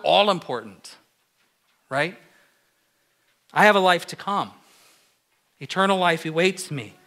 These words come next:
I have an eternal home that is filled with the goodness of God. I don't have to scratch and claw for every advantage here on this earth for the short time that I have. And honestly, I, I think that lack of peace with God is why much of the unbelieving world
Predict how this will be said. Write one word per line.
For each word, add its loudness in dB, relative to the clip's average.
I 2
have 4
an -2
eternal -2
home 0
that 0
is -6
filled 0
with -8
the -8
goodness -6
of -6
God. 6
I 8
don't 2
have 2
to -14
scratch -2
and -6
claw 0
for -4
every 2
advantage 0
here 0
on 0
this -6
earth 0
for -8
the -8
short -6
time -2
that 0
I 2
have. -4
And -4
honestly, 4
I, 4
I 2
think -2
that -2
lack 4
of -8
peace -4
with -6
God 2
is -6
why 2
much -2
of -6
the -6
unbelieving 0
world 0